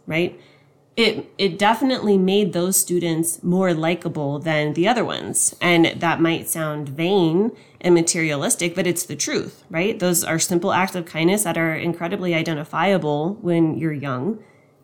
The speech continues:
And getting older, we realize that I can use our neighborhood as an example. We try with great intent to do things out of service and acts of kindness for our neighbors because we don't have many of them.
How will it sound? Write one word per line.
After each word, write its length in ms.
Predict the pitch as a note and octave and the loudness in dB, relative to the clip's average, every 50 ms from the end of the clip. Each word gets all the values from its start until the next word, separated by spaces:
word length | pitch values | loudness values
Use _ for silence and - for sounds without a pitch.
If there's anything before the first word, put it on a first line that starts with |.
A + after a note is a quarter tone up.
| _ _ _ _ | _ _ _ _
And 400 | - F#3+ G3 F#3+ F3+ F3+ F3+ F3 - - - _ _ _ _ _ _ _ _ _ _ _ F3+ | 0 2 4 6 6 6 4 2 -2 -14 -20 _ _ _ _ _ _ _ _ _ _ _ -6
getting 320 | E3 G#3 G#3+ A3 G#3 F3+ - - | -2 0 2 4 4 2 2 0
older, 600 | F3+ G#3 C4+ C#4 G#3+ F3 D#3 D3 D3 D#3 F3 G3 F#3 | -2 -2 -2 -2 -2 -4 -4 -4 -4 -4 -6 -6 -2
we 180 | F3+ G3+ G3+ | 0 0 2
realize 680 | F#3+ E3 F3 F#3+ G#3 A3 G#3+ F#3+ F3 E3+ E3 E3+ E3 - | 2 0 -2 -2 -4 -2 -2 -2 -2 -2 -2 -2 -4 -6
that 440 | - E3+ E3 D#3+ D#3+ D#3+ C#3+ - - - _ _ _ _ _ _ _ _ _ _ _ _ _ _ _ _ _ _ _ _ _ | -4 -2 -2 0 0 -2 -4 -6 -10 -18 _ _ _ _ _ _ _ _ _ _ _ _ _ _ _ _ _ _ _ _ _
I 100 | - F#3+ | 0 0
can 200 | F#3 - G3 F#3+ | 2 2 4 4
use 140 | F#3+ F#3 F3+ | 4 4 4
our 120 | E3+ D#3 | 2 2
neighborhood 540 | D#3 D#3+ E3 G3+ G#3 G#3 G3+ F3+ E3 D3+ D3+ | 4 4 4 4 4 2 2 0 0 0 -2
as 220 | - - D#3+ D#3+ - | -2 -2 -2 0 0
an 80 | D#3+ | 0
example. 760 | D3+ D3 C3+ C#3 D3 C#3+ C3+ C3+ - C3+ C#3 E3 G#3+ G#3+ - - - _ _ _ _ _ _ _ _ _ | 0 -2 -2 -2 -2 -4 -4 -4 -4 -4 -2 -2 -4 -4 -8 -16 -20 _ _ _ _ _ _ _ _ _
We 240 | - E3+ G3+ A3 B3 | 0 2 2 4 2
try 460 | - - - F3+ F3+ F#3+ G3 F#3+ F3+ | 2 0 0 2 2 4 4 2 2
with 280 | E3 C#3+ F3 E3 - - | 2 0 -2 -2 -4 -6
great 340 | - F3 F3+ F#3 F3+ F3 F3 | -6 -2 -2 0 0 0 -2
intent 600 | F3 D#3+ D#3 - - - F#3 F3 E3 E3 - - - | -2 -4 -4 -4 -4 -2 0 0 0 0 -2 -4 -6
to 100 | - F3 | -6 -4
do 220 | D3+ E3+ F3 F3+ | -2 -2 -2 -2
things 480 | F3 - F3 D#3+ D#3 D#3 D#3 D#3 D3+ - | -2 -2 -4 -2 -2 -2 -2 -4 -4 -4
out 160 | - E3+ D#3+ | -4 -4 -4
of 80 | D#3 - | -4 -4
service 420 | - - E3 D#3 E3+ E3+ E3 - | -6 -6 -4 -4 -4 -4 -4 -4
and 140 | D#3 - C3+ | -6 -6 -6
acts 240 | D#3 D#3 - - D#3 | -6 -6 -6 -10 -12
of 80 | C#3+ | -14
kindness 440 | - - D#3+ E3 E3 D#3+ D#3+ D#3 - | -12 -6 -2 0 0 2 0 0 -4
for 240 | - - D#3 D#3 C#3+ | -6 -6 -6 -6 -4
our 160 | - D3+ D#3 | -4 -4 -2
neighbors 460 | D3+ D3+ E3+ G3 F3 E3+ D#3+ E3 E3 | -2 0 0 0 0 0 0 0 -2
because 320 | E3 - E3 - F3+ D#3+ D#3 | -2 -6 -8 -6 -8 -6 -6
we 100 | E3 E3 | -4 -4
don't 260 | E3 E3+ D#3+ - - | -2 -2 -4 -4 -6
have 340 | - D#3 D#3 D#3+ D#3+ - F3 | -8 -6 -6 -6 -4 -4 -2
many 240 | E3+ F#3+ G#3 G3 | 0 2 2 2
of 140 | F3 D#3 C3+ | 2 0 0
them. 320 | D#3+ D#3 D3+ F3 G#3 G#3+ | -2 0 0 0 0 -2